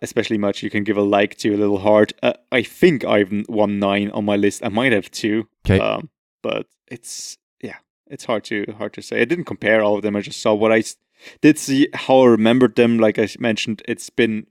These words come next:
Speaker 1: some time since I watched some of them.
Speaker 2: Yeah.
Speaker 1: A couple of months.
Speaker 2: How many things have you seen this year? Do you wanna sh-, do, do you wanna share that information?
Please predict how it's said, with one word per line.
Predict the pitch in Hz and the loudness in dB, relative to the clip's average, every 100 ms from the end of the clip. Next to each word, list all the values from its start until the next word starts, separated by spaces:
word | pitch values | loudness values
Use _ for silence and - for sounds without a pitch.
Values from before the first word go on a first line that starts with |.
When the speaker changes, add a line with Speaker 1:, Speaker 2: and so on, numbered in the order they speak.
| - | -16
Speaker 1:
some | - 117 104 101 - _ _ _ _ | -6 -2 -2 -2 -12 _ _ _ _
time | - 101 107 - | -8 -6 -6 -10
since | - - | -20 -14
I | - | -10
watched | - - - | -8 -8 -12
some | - | -16
of | - | -18
them. | - _ _ _ - | -20 _ _ _ 0
Speaker 2:
Yeah. | 151 | 0
Speaker 1:
A | |
couple | 117 107 | 2 -2
of | 101 | -2
months. | 104 - _ _ _ - | -6 -10 _ _ _ 0
Speaker 2:
How | |
many | 170 196 | 2 4
things | 185 | 4
have | 151 | 2
you | 139 | 0
seen | - 135 | 4 6
this | 110 - | 8 6
year? | 80 | 0
Do | 65 - | -4 2
you | |
wanna | 101 107 | 4 4
sh-, | - | 2
do, | 104 101 | 0 0
do | - | 0
you | |
wanna | 101 | -2
share | - 98 | 0 0
that | 101 107 | 2 0
information? | 113 110 113 - | 2 4 4 2